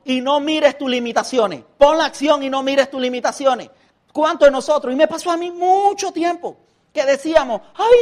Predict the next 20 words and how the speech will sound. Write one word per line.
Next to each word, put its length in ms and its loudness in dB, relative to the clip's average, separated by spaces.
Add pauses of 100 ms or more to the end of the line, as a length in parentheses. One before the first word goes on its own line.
(120)
sí, 440 0
cuando 320 6
yo 180 6
llegue 320 2
a 80 4
diamante 600 2
voy 180 -2
a 80 4
ser 220 2
feliz. 420 -2 (240)
Cuando 260 6
llego 340 4
a 80 4
diamante, 600 0
ahí 240 2
se 160 -4
empezó 380 -2
la 100 0
cosa 240 -4
buena. 400 0